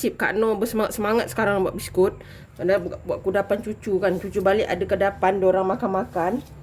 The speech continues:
Jadi Kak Noh buat coklat chip yang simple dan mudah. Tanpa menggunakan telur.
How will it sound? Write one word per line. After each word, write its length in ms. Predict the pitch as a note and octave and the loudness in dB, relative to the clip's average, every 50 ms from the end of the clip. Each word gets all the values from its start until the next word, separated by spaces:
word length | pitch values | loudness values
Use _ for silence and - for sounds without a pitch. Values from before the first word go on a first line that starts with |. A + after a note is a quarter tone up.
| - - - - - - - - - - - - - - - - | -20 -20 -20 -20 -20 -20 -20 -18 -18 -18 -18 -18 -18 -12 0 4
Jadi 160 | F#3 F#3+ F#3 A#3 | 4 4 4 2
Kak 160 | - - - | 0 0 2
Noh 160 | F#3 G3 F#3 | 2 2 2
buat 320 | F3+ G3+ G#3+ G#3 - - - - | 4 4 4 2 2 -2 -8 -8
coklat 400 | F#3 - - G#3 G3+ F#3+ - - | -6 -4 -2 -2 -2 -2 0 2
chip 240 | D4+ D4 - - - - | 2 2 2 0 -6 -2
yang 240 | - G#3+ A3+ A3+ A3+ | 2 4 4 4 2
simple 480 | B3 - - B3 A3+ G#3+ A#3+ A#3 A#3 A3 | 0 0 0 0 2 4 4 4 4 4
dan 240 | A3 G#3 G#3 G#3 G#3+ | 4 4 4 4 4
mudah. 400 | G#3+ A3 B3 A#3 - - - - - - - - - - - - - - - - - - - - - - - - - - - - | 4 4 4 4 2 0 -6 -16 -20 -20 -20 -20 -20 -20 -20 -20 -20 -20 -20 -20 -20 -20 -20 -20 -20 -20 -20 -20 -20 -20 -16 -2
Tanpa 400 | - B3+ B3+ B3 A3+ C4+ C4 B3+ | 0 2 2 6 8 10 10 10
menggunakan 880 | B3+ A#3+ A#3 A3+ A3+ A3 A#3+ B3+ B3+ B3+ B3+ B3 A#3+ B3 B3 A#3+ - | 10 8 4 2 2 2 4 6 6 6 6 4 2 2 0 0 0
telur. 400 | C#4 C4 C#4 C4+ A3+ F3+ C3 - | 2 4 6 6 6 6 2 -2